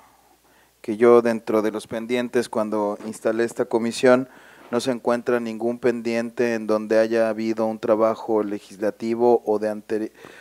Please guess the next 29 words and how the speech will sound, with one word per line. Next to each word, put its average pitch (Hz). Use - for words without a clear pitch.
o 113
que 110
se -
le 110
haya 127
presentado 117
algún 110
proyecto 107
de 110
ley 107
o 107
de 110
una 120
nueva 120
ley, 120
no 107
lo 110
tengo 123
yo 107
aquí 104
documentado 104
en 101
el, 98
en 98
el, 95
en 98
el 98
Congreso. 127
Eh, 113